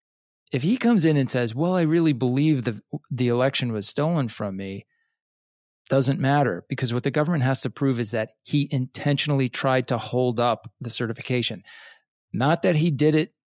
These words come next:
thinking he was doing the right thing, not that he did it thinking he was doing the wrong thing. What he was thinking in that way is not relevant. What he, what's relevant is his intent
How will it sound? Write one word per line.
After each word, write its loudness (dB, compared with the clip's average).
thinking 0
he 4
was 2
doing 2
the 2
right 2
thing, -2
not -4
that -2
he 0
did 0
it 0
thinking -4
he 0
was -2
doing 0
the -2
wrong -4
thing. -4
What 0
he 0
was -2
thinking -4
in -2
that -4
way 0
is -4
not -4
relevant. 0
What 0
he, -2
what's -4
relevant 2
is -2
his 0
intent -2